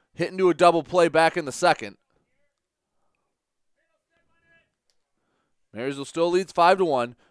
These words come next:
from the stretch for the first time today. And Kay's pickoff move to first goes over the head of Bowman. Going to second is Jakubiak. He's gonna round it going three,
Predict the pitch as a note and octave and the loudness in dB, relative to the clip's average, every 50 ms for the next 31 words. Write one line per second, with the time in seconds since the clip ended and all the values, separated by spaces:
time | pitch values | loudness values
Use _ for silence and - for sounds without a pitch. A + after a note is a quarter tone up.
0 | _ _ - C#3+ D#3+ E3+ D#3 - - F#3+ F3+ - - F3+ E3 - - F#3 E3 - | _ _ -12 -12 -10 -10 -10 -4 -2 -2 -2 -2 -2 -6 -6 -6 -4 -6 -4 -2
1 | F3+ E3+ D#3 D#3+ F3 F#3 D#3+ D3 C#3+ C#3 - _ - _ _ _ _ _ _ - | -4 -4 -2 0 2 2 4 4 2 0 -2 _ -20 _ _ _ _ _ _ -20
2 | - _ _ _ _ - C#3+ D3 C#3+ C#3 C3+ B2+ - F3 G3+ A#3+ B3+ C4 A3+ - | -20 _ _ _ _ -2 0 0 0 0 -2 -6 -2 6 8 10 10 8 8 2
3 | - - G#3+ A3+ G#3+ - G#3+ G3 E3 G3 G3 F3+ E3+ - A3 A#3+ A3+ F#3+ - - | 0 0 0 0 4 6 4 4 4 2 -2 -4 -2 0 2 4 4 4 2 -4
4 | - _ _ - F3 F#3 F3 - - G3 G#3 G3 G3+ F#3+ E3+ F#3 F#3+ F#3+ F#3+ F3+ | -12 _ _ -4 -4 -4 -2 0 2 2 4 4 4 2 4 6 6 6 4 4
5 | C#3+ F3+ G3 A3 A#3 G3+ E3+ B2+ - _ _ _ _ - F3+ F3+ F#3+ F#3+ E3+ D#3 | 4 6 6 8 8 6 4 -2 -6 _ _ _ _ 0 4 4 4 4 2 0
6 | - - - B3 A#3+ A#3+ - A#3+ G3+ D3 E3+ G3+ G3+ F#3 - - E3 - - - | -2 2 6 8 6 8 6 4 -2 0 0 -2 -2 -2 -4 -8 -12 -12 -10 -8
7 | - A#3 C4 A#3 G#3 E3+ D#3+ D#3+ D#3+ - - - - - F#3 G#3 G3+ G3 F3+ E3+ | -6 -6 -4 0 2 4 4 4 4 2 -4 -18 -14 -6 -2 0 2 2 4 8
8 | G3 A3+ B3 A3+ G#3 - G#3+ A3 G#3+ G#3 F#3 - - - - G3+ G#3+ A#3 A#3+ G#3 | 8 8 8 8 6 4 4 4 4 4 2 -4 -10 -10 -2 4 8 8 10 10
9 | F3+ E3+ E3+ | 8 6 4